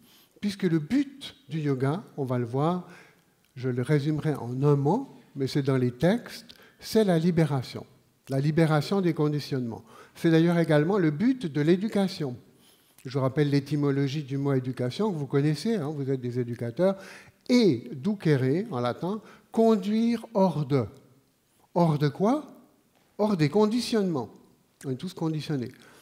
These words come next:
Et conduire hors de la, alors, je, j'aime bien une image qu'on trouve chez le philosophe Platon, parce que je viens de la planète philosophie, euh, qui est l'image de la caverne,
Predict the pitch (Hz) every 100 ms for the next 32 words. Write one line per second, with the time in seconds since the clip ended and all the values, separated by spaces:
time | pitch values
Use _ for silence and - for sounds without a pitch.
0 | - _ 165 143 151 190 156 147 135 143
1 | 214 233 180 175 208 208 - - - -
2 | _ _ _ _ 127 147 170 190 - -
3 | - - 147 127 123 117 113 113 113 131
4 | 117 104 113 120 143 139 135 131 147 139
5 | 139 143 147 139 139 135 127 156 139 104
6 | 185 202 139 123 143 139 135 147 - 156
7 | 151 190 220 170 - 139 127 151 135 127
8 | 139 143 151 143 131 123 113 117 - 220
9 | - - - - - - - _ 139 135
10 | - 160 165 190 - 147 139 165 143 143
11 | 190 202 143 110